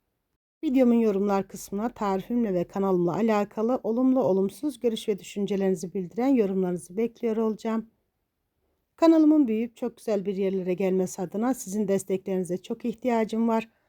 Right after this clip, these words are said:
ve ben sizin destekleriniz sayesinde kanalımın büyüyüp çok güzel bir yerlere geleceğine gönülden inanıyorum. Ayrıca beğenmiş olduğunuz videolarımı sosyal medya hesaplarınızdan dostlarınızla ve arkadaşlarınızla da paylaşarak bana yardımcı olabilirsiniz.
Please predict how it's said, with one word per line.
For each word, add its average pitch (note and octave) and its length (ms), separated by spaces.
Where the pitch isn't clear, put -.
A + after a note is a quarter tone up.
ve A3 100
ben B3+ 140
sizin A#3+ 320
destekleriniz C4 560
sayesinde F#3 600
kanalımın F#3+ 540
büyüyüp G#3 360
çok A#3+ 220
güzel F#3+ 300
bir G#3 100
yerlere F#3 420
geleceğine F#3+ 580
gönülden G3 440
inanıyorum. F#3 520
Ayrıca C4 380
beğenmiş A3 380
olduğunuz F#3+ 460
videolarımı G#3+ 560
sosyal G3+ 400
medya B3+ 300
hesaplarınızdan A#3+ 960
dostlarınızla C4 720
ve G#3+ 60
arkadaşlarınızla G3 800
da G3 80
paylaşarak F#3+ 720
bana G3 160
yardımcı F#3+ 460
olabilirsiniz. F#3 800